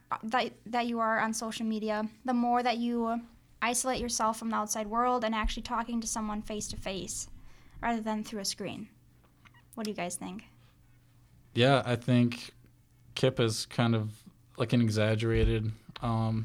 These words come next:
Speaker 2: example of someone who's addicted to social media
Speaker 1: Mm-hmm.
Speaker 2: and doesn't really have anything else to do.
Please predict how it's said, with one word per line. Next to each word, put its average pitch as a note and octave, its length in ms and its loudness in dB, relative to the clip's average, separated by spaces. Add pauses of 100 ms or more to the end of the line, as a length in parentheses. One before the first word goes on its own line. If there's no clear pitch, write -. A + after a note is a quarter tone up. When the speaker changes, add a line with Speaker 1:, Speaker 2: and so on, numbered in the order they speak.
Speaker 2:
example A#2 540 0
of A2 300 0 (100)
someone A2+ 360 -2
who's A2+ 200 -2
addicted A2 520 -4
to A2+ 180 -2
social A#2 320 -2
media A#2 480 -2 (100)
Speaker 1:
Mm-hmm. A#3+ 180 0
Speaker 2:
and A#3 320 0 (800)
doesn't G#2+ 220 2
really G#2+ 160 2
have G#2+ 100 -2
anything G#2 320 -2
else G#2+ 220 -4
to - 100 -10
do. A2+ 300 -4